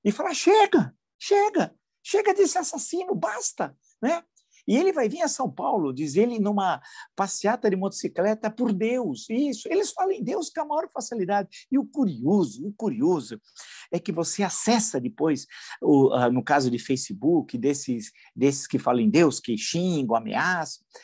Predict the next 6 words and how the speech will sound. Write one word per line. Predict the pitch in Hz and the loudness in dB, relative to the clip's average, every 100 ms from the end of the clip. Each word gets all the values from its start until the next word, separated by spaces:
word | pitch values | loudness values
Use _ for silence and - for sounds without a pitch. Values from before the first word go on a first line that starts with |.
| - | -8
aí | 170 208 214 | 0 0 0
todos | - 370 330 233 | 0 0 0 -10
falam | - 190 190 185 185 | -8 -8 -8 -12 -10
em | 151 143 | -6 0
Deus, | 127 135 131 117 107 | 2 4 2 0 -4
Deus, | 113 110 | -4 -4